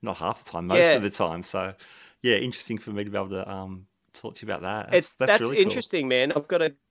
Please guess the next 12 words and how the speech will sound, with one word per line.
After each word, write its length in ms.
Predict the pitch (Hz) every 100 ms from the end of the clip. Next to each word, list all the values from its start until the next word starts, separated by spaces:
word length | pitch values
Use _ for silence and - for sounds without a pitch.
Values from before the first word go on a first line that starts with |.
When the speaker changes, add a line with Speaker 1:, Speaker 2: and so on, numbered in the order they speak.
| -
Speaker 2:
go 180 | 151 143
and 100 | 131
listen 220 | 131 -
to 60 | 135
more 240 | 127 127
Eric 220 | 123 123
Johnson 420 | - 123 160 139 117
by 140 | 120
the 60 | 110
sound 280 | - 113
of 80 | 110
it. 140 | 117